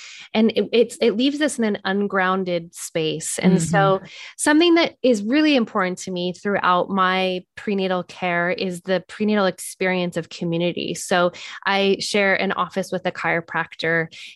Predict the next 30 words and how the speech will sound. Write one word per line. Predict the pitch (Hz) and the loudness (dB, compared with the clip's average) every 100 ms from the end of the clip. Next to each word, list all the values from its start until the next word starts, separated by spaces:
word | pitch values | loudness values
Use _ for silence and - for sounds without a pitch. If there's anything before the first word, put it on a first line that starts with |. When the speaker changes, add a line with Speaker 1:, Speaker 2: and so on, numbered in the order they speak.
| - | -2
Speaker 1:
and | 190 180 180 175 | 0 0 0 -2
we | 190 202 196 | 0 2 2
have | 180 - 202 190 | 0 0 -2 0
a | 185 | -2
bustling | 180 185 175 - 175 170 | -2 -4 -4 -8 -8 -4
office. | - 165 - 165 - - | -4 -4 -4 -6 -6 -2
Like, | 165 165 | -2 -2
it, | 185 - | -6 -2
there's, | 190 175 170 | 0 0 -4
there's | 175 175 175 - | -4 -2 -2 -4
kids | - 226 202 | -2 -2 -2
here. | - 220 202 | -2 0 0
We | 190 | -2
have | 180 170 160 | -4 -4 -4
a, | 160 156 - | -4 -4 -4
a | 170 | -6
toy | - - 220 208 | -6 -2 0 2
room | 202 202 | 0 -2
for | 202 | -4
the | 190 | -6
kids | - 185 175 | -6 -8 -6
to | 180 | -8
play | - 214 214 | -4 0 2
in. | 208 202 202 - - - | 4 2 0 -4 -18 -6
And | 196 | -2
I, | 214 247 - | 0 0 0
I | 202 | 0
sometimes | 226 311 370 427 240 | 2 2 4 4 2
think | - 240 | 0 0
that | 202 | -2